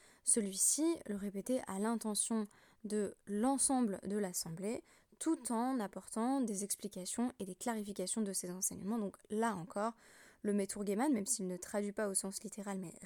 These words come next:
répète, est un pédagogue et ajoute une touche personnelle didactique à ce qu'il enseigne. On nous présente un autre type de Meturgeman dans le cadre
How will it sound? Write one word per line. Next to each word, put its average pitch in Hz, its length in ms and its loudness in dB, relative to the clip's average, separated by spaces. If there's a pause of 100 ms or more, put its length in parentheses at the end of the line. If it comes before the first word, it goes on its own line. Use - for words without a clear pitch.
répète, 202 400 -4 (360)
est 294 220 0
un 220 140 0
pédagogue 208 720 0
et 233 300 0 (280)
ajoute 208 580 -2 (1040)
une 214 120 -6
touche - 360 0
personnelle 214 600 -2
didactique 214 800 -2 (400)
à 233 260 0 (100)
ce - 200 6
qu'il 233 400 -2 (440)
enseigne. - 320 2 (1160)
On 233 60 -4
nous 233 140 0
présente 233 440 2 (100)
un 202 220 0
autre 254 280 2
type - 340 2 (100)
de 214 160 0
Meturgeman 196 720 -2 (420)
dans 220 120 4
le 214 100 2
cadre 214 380 0